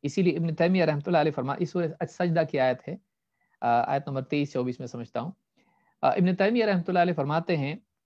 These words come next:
"फसब्र वल यकीन बिहिमा तुनालुल इमामतु फिद्दीन।" सब्र और यकीन वो दो चीजें हैं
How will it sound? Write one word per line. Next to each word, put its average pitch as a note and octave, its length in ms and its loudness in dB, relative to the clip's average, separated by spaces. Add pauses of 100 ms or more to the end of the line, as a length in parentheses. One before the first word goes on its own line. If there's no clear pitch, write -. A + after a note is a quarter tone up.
(100)
"फसब्र F3 560 2
वल D3 240 -2
यकीन B2+ 720 -2 (520)
बिहिमा E3+ 680 2 (100)
तुनालुल D3 600 -2
इमामतु C#3 520 -6
फिद्दीन।" A2 520 -8 (760)
सब्र - 500 -2 (420)
और D3+ 200 2
यकीन C#3+ 520 0
वो C3+ 180 -4
दो D3+ 220 -2
चीजें A#2+ 360 -4
हैं E3 460 -4